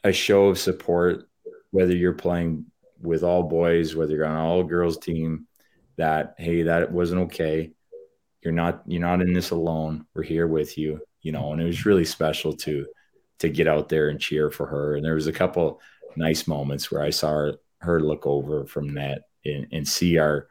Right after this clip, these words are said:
our girls lined up on the glass and give them a smile. It, so it was really special. Those girls were genuine. They were sincere. They wanted to be there.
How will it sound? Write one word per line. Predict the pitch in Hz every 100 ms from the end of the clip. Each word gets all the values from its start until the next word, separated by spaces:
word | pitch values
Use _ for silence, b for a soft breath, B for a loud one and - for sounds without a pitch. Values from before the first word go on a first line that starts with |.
| b -
our | 73
girls | 78 78 71
lined | 78 73
up | 71 80
on | 71
the | 69
glass | 69 65 67 73
and | 71
give | 73
them | 69
a | 69
smile. | - - 65 67
It, | 71 -
so | - 82 - B B B - _ -
it | 127
was | 131
really | 123 117
special. | 113 104 92 98
Those | 92 92 87
girls | 98 98 92 85
were | 87
genuine. | 78 92 92 90 87 82
They |
were | 78 78
sincere. | - 82 - 87 90 87 - b b -
They |
wanted | 78 73 85 87 80
to |
be | 80 85 82
there. | 85 82 82 82